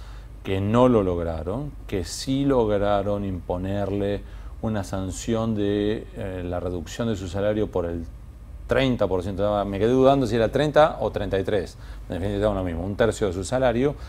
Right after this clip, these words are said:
decisión que luego fue revocada por la Corte Suprema.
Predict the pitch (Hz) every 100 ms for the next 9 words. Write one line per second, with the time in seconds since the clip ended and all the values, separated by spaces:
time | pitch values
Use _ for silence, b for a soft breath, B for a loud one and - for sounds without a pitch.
0 | B B B - - 110 123 - 123 -
1 | 135 131 123 120 117 117 117 113 - 110
2 | 107 110 101 98 - 101 104 95 87 87
3 | - 98 85 85 85 78 73 69